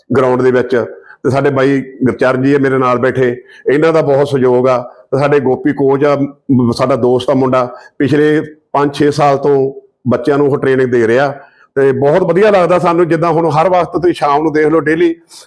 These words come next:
ਆਪਣੇ ਗਰੁੱਪ ਦੇ ਵਿੱਚੋਂ ਕੱਢ ਕੇ ਡੇਲੀ ਉਹਨਾਂ ਦੀਆਂ ਫੋਟੋ ਪਾਈਆਂ ਹੁੰਦੀਆਂ, ਵੀ ਗਰਾਊਂਡ ਦੇ ਵਿੱਚ ਜਾ ਕੇ ਉਹਨਾਂ ਨੇ ਸ਼ਾਮ ਨੂੰ, ਵੀ ਪਿੰਡ ਵਾਲੇ ਲੋਕਾਂ ਨੂੰ, ਸਾਡੇ ਐਨ ਆਰ ਆਈ ਵੀਰਾਂ ਨੂੰ ਪਤਾ ਲੱਗੇ ਵੀ ਸਾਡੇ ਬੱਚੇ ਖੇਡ ਰਹੇ ਆ, ਵੀ ਉੱਥੇ ਕੋਈ ਨਸ਼ੇ ਵਾਲਾ ਪਾਸਾ ਨਹੀਂ ਹੈਗਾ। ਉਹ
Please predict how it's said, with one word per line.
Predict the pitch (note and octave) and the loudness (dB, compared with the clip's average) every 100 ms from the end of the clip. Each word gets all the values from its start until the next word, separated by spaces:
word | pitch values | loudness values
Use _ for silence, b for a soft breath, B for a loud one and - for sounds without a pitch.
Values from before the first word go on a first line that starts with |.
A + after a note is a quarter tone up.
| B - | B -6
ਆਪਣੇ | C#3+ D3 D#3 | -4 0 0
ਗਰੁੱਪ | C3+ C#3 D3+ | 0 0 0
ਦੇ | D#3 | -2
ਵਿੱਚੋਂ | D3 D3+ | 0 0
ਕੱਢ | D3+ E3+ | 0 -2
ਕੇ | D#3+ | 0
ਡੇਲੀ | D#3+ F3+ | 0 2
ਉਹਨਾਂ | F3+ F3+ | 2 2
ਦੀਆਂ | E3+ | 0
ਫੋਟੋ | D3 D3 | 0 -2
ਪਾਈਆਂ | D#3+ D3 D3+ D3+ | -2 0 0 0
ਹੁੰਦੀਆਂ, | D3 C#3+ C#3+ - b b - | 0 0 -2 -6 b b -4
ਵੀ | C3 C#3 | -2 0
ਗਰਾਊਂਡ | C3+ C#3 C#3 | 0 0 0
ਦੇ | |
ਵਿੱਚ | C#3+ C#3+ | -2 -2
ਜਾ | C#3+ C3 C3 | 0 0 0
ਕੇ | D#3 | 0
ਉਹਨਾਂ | D#3+ | 0
ਨੇ | D#3+ | 0
ਸ਼ਾਮ | C#3 A2+ C#3 | -2 0 0
ਨੂੰ, | C#3+ D3 b b - | -2 -4 b b -8
ਵੀ | |
ਪਿੰਡ | B2+ D3 D3 D3+ | -4 -2 0 2
ਵਾਲੇ | D3 | 2
ਲੋਕਾਂ | C#3+ C#3 C#3+ C#3+ | 2 0 -2 0
ਨੂੰ, | C#3 | 0
ਸਾਡੇ | C#3+ C#3+ | 0 0
ਐਨ | C#3+ | 0
ਆਰ | C#3 | 0
ਆਈ | C#3 | 0
ਵੀਰਾਂ | C3+ C#3 | 0 0
ਨੂੰ | C3+ | -2
ਪਤਾ | C3+ | -2
ਲੱਗੇ | C3+ C3 | -2 -2
ਵੀ | C#3+ | -2
ਸਾਡੇ | C#3 C3 | -2 -2
ਬੱਚੇ | B2 - C3+ C3 _ - | -4 -2 -2 -2 _ -4
ਖੇਡ | C#3+ D3+ | -2 0
ਰਹੇ | B2 D3 | 2 2
ਆ, | D3+ | 2
ਵੀ | C#3+ | 0
ਉੱਥੇ | C#3 C#3 | -2 -4
ਕੋਈ | D3 | -2
ਨਸ਼ੇ | C3 B2 D#3 | 0 0 0
ਵਾਲਾ | D#3 D#3 | 2 0
ਪਾਸਾ | D3+ C3 C3+ | -2 -2 -2
ਨਹੀਂ | A2 G2+ | -2 0
ਹੈਗਾ। | A2+ G#2 | 0 -2
ਉਹ | F#2+ | -4